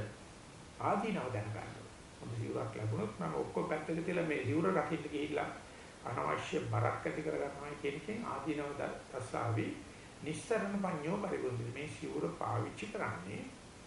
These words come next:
සිවුර පාවිච්චි කරන කියන ඒ ප්‍රතිවේක්ෂා වාක්‍යය කියලා මේ කාටවත් ආඩම්බරකම් පෙන්නන්නවක්වත්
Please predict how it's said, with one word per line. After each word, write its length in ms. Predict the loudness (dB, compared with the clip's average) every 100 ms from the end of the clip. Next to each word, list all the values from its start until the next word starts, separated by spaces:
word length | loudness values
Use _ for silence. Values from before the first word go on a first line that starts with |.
| -12 -12 -8
සිවුර 280 | -2 0 0
පාවිච්චි 380 | 2 2 2 0
කරන 200 | -6 -6 -8
කියන 240 | -6 -4 0 0
ඒ 220 | 2 0
ප්‍රතිවේක්ෂා 680 | 0 -2 -2 0 0 0 -2
වාක්‍යය 400 | 2 2 2 0
කියලා 420 | -2 2 4 4 2 -6 -12 -14 -14 -12 -4
මේ 320 | -2 0 0 -2 -4 -10 -12 -14 -12 -12 -10
කාටවත් 640 | -4 -2 0 0 0 0 -4 -6 -8 -10 -12 -12 -6
ආඩම්බරකම් 640 | -2 0 0 0 0 0
පෙන්නන්නවක්වත් 840 | 0 0 0 4 4 4 0 -4